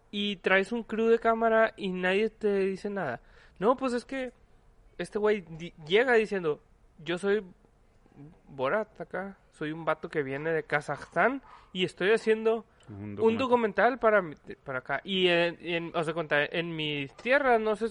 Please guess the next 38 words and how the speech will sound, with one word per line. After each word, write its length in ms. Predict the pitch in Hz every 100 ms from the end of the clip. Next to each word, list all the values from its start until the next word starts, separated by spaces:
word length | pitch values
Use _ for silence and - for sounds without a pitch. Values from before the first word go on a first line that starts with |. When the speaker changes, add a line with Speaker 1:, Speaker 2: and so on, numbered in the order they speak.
| - 202
Speaker 1:
no 180 | 202 190
se 160 | 214
en-, 340 | 208 202 175 - - _ -
usa 460 | 254 294 220 151 - _ -
venir 300 | 180 180 180
al 140 | 196
doctor. 400 | 180 - 160 139 - _
Entonces 260 | 180 160 -
puedo 160 | 170 214
entrar 380 | 220 214 220 - - - _ -
al 120 | 165
doctor 400 | 160 - 185 185
con 360 | 208 196 185
la 100 | 160
cámara". 420 | - 254 226 151 - _ - -
"Ah, 180 | 269 302
sí, 280 | - 240 226
la 120 | 180
verdad". 220 | 165 160 _ - _
Y 120 | 165 185
as-, 160 | 170 -
y 80 |
dice, 340 | 190 202 196 175
"Así, 380 | 180 - 208 226
así 260 | 190 180 202
me, 580 | 233 233 220 185 151 147 _ _ _ _ -
así 420 | 214 - 262 277 - -
se 160 | - 208
abrió 260 | 180 180
camino 360 | 220 220 233 202
por 320 | - 165 151
todas 400 | _ 175 170 202
las 140 | 208
situaciones, 720 | 190 180 139 151 156 190 185
Speaker 2:
Guau, 260 | 95 92 73
güey. 120 | 127
Speaker 1:
así". 240 | - 139 - - - - - _ -
D-, 180 | 170